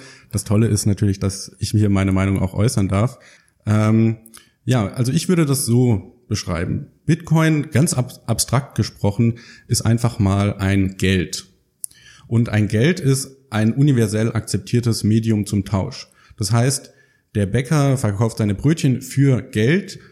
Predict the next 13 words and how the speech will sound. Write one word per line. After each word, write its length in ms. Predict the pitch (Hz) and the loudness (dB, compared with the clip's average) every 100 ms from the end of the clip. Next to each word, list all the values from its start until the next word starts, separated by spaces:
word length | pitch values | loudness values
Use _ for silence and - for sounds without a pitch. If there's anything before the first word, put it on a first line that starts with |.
| _ _ | _ _
und 340 | - 135 151 - | -2 0 0 -2
mit 140 | 113 | 0
dem 160 | 120 117 | 0 2
Geld 300 | 113 117 117 | 0 0 0
kauft 220 | 104 104 | -2 0
er 60 | 101 | 0
sich 180 | 104 | 0
dann 260 | 104 101 98 | 0 0 2
Mehl 320 | 98 104 110 | 2 2 2
vom 460 | 107 101 101 98 98 | 0 0 2 0 0
Müller 340 | 104 101 - | 0 2 -2
zum 160 | - 90 | -4 -4
Beispiel. 420 | 87 - - - | -4 -8 -10 -14